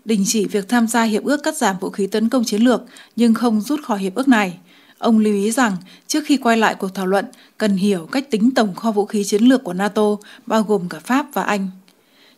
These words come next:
Như Thứ trưởng Ngoại giao Nga Sergei Ryabkov giải thích, tất cả các trao đổi thông tin, tất cả các yếu tố của hiệp ước liên quan đến xác minh đều bị đình chỉ. Nhưng Nga sẽ tiếp tục tuân thủ các hạn chế định lượng trọng tâm theo hiệp ước.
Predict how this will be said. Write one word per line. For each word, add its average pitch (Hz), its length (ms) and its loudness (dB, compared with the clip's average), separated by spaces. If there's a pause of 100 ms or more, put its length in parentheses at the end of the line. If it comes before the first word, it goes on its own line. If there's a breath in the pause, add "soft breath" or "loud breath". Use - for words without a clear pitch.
Như 262 120 6
Thứ 233 140 0
trưởng 226 200 0
Ngoại 190 140 -4
giao 220 200 0
Nga 220 220 2
Sergei 233 360 -2
Ryabkov 262 440 -2
giải - 220 -2
thích, 302 200 -4 (380 soft breath)
tất 339 160 -4
cả 247 120 2
các 240 180 -4
trao 262 140 0
đổi 196 160 0
thông 214 180 -2
tin, 226 260 0 (280 loud breath)
tất - 200 -6
cả 214 120 0
các 208 160 -8
yếu 202 140 0
tố 196 200 -4
của 262 100 0
hiệp 190 180 -2
ước 311 200 -2 (240 loud breath)
liên 220 200 0
quan 220 240 0
đến 190 220 0
xác 285 220 -2
minh 220 260 4
đều 196 140 0
bị 190 100 -2
đình 185 200 -4
chỉ. 175 340 -4 (500 soft breath)
Nhưng 233 220 4
Nga 233 160 4
sẽ 226 140 -4
tiếp 320 220 -4
tục 233 140 -4
tuân 214 160 0
thủ 214 160 -2
các 226 140 -8
hạn 240 160 -4
chế 196 160 -4
định 202 200 -4
lượng 202 220 -2
trọng 233 220 -6
tâm 214 220 -2 (300 loud breath)
theo 220 140 -2
hiệp 196 140 -2
ước. 294 300 -2